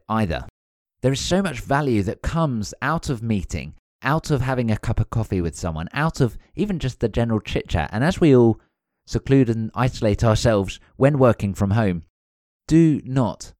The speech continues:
let that happen. Do not just isolate yourself literally and metaphorically as well. It's gonna be important to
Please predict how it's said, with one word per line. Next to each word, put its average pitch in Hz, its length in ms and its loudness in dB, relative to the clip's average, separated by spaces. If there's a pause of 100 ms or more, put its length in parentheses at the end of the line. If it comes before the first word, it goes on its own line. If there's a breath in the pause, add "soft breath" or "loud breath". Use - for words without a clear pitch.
(220)
let 107 480 -4
that 107 180 -6
happen. 101 360 -4
Do 147 180 0
not 156 240 -2 (420)
just - 320 -6
isolate 120 460 -2
yourself 107 500 -2 (460)
literally 110 560 -2
and 120 240 -2
metaphorically 104 720 0
as 87 160 -4
well. 95 340 -2 (640)
It's 139 160 -2
gonna 165 200 0
be 165 140 2
important 135 540 0
to - 60 -6